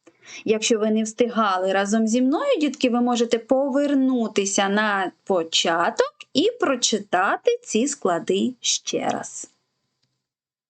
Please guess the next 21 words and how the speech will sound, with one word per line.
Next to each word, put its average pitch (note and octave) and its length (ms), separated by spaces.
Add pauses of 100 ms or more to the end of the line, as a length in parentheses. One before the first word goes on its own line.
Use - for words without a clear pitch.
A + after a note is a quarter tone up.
(600)
Наступне B4+ 360 (120)
завдання — G#4 520
слуховий D4+ 560
диктант. A3+ 580
Підготуйте, C#4+ 540
будь A#3+ 180
ласка, B3 320
тоненький A#3 480
зошит A3+ 340
в - 40
клітинку, F#4 540
в F#4 60
якому D4+ 420
ви C4 120
друкуєте B3 760
букви. F3 600 (480)
Я C4 240
буду B3 340
диктувати G#3+ 840
вам G3+ 340
слова, G#3 760